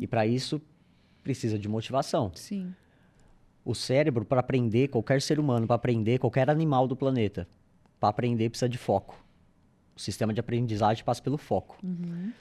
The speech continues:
Speaker 1: Só que o foco depende de outro mecanismo, que é a motivação. Pra você focar, você precisa se motivar pra focar em alguma coisa.
Speaker 2: Claro.
Speaker 1: Então, como que, que o, se a motivação depende da dopamina e o T D A H não tem,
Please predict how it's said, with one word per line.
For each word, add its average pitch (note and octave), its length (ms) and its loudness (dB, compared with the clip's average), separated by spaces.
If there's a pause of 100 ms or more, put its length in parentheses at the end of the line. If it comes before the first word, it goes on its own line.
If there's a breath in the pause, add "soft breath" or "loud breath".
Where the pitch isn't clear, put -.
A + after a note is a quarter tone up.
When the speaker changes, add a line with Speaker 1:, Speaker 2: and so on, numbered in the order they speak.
(180)
Speaker 1:
Só D3 160 -2
que E3 100 -2
o D3+ 40 0
foco D#3 300 2
depende D#3 320 2
de D3 60 2
outro D3 160 -2
mecanismo, D#3+ 500 0
que A#2 100 -2
é - 20 2
a - 20 2
motivação. A#2+ 640 0
Pra G#2+ 160 -4
você A2 240 -4
focar, B2+ 500 0
você C#3+ 120 -4
precisa C#3 240 -4
se - 80 -4
motivar C#3 540 2
pra C#3 140 0
focar A2 380 -2
em G#2+ 80 -2
alguma G2 240 -2
coisa. F2 380 -2
Speaker 2:
Claro. F2+ 420 -10 (160)
Speaker 1:
Então, B2+ 160 -2
como D#3+ 300 -2 (180)
que, - 160 -12 (180)
que - 140 -4
o, B2 100 -2 (140)
se B2 320 -2
a B2 60 4
motivação B2+ 500 0
depende A#2+ 320 2
da A#2 80 4
dopamina A#2 540 2
e C3+ 40 4
o B2 40 0
T B2+ 100 -2
D A#2 80 2
A A#2 60 4
H A2+ 160 2
não A#2 120 -2
tem, B2+ 280 -2